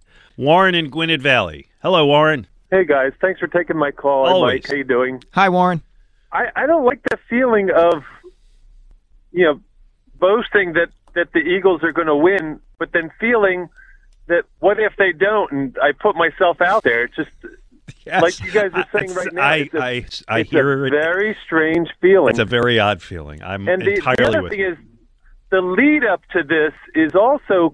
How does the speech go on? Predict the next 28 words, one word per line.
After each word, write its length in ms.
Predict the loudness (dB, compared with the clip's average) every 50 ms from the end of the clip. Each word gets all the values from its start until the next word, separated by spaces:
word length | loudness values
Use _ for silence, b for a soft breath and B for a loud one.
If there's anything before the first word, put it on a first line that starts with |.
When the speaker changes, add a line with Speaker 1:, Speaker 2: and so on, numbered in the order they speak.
| -2 -2
Speaker 2:
kind 180 | -2 0 2 0
of 160 | 0 0 0 -6 -14 b b b b b _ _ -2
awkward, 680 | 2 2 2 2 0 -2 0 2 2 2 2 2 0 0
where, 420 | 2 2 2 2 2 0 -2 -4 b b b b b b b _ _ _ _ _
you 120 | -2 0 0
know, 120 | 0 0
you've 380 | -4 -10 -18 -12 -12 -12 -8 -2
got 140 | 0 0 0
a 60 | 0
disrespected 960 | -2 -2 -2 -2 0 -2 -4 -4 -4 -4 -2 0 0 0 0 -2 -2 -2 -2
team 340 | -2 0 2 2 2 2 0
and 200 | 0 0 0 0
you've 180 | 0 0 0 0
got 220 | 0 0 0 0
an, 160 | -2 -4 -4 -4
an 120 | -2 0
over 500 | 2 2 2 2 2 0 0 0 -2 -6 b b b b b b b _ _ -6
you 120 | -4 -2
know, 240 | 0 2 2 0 0 -2
appreciated 720 | -4 -6 -2 -2 -2 0 0 0 0 0 0 0 -2 -4 -2
team 280 | -2 0 0 2 0
in 80 | 0 0
Kansas 380 | 0 -2 -2 -2 -2 -8 -10 -6 -4
City 300 | -2 -2 0 0 -2 -2
and, 220 | -2 -4 -6 -8 -4 -4
and 140 | -2 -2
Andy 340 | 0 -2 -2 -2 -2 -4 -4 -2
Reid, 420 | -2 -2 -2 -2 -2 -4 -4 -8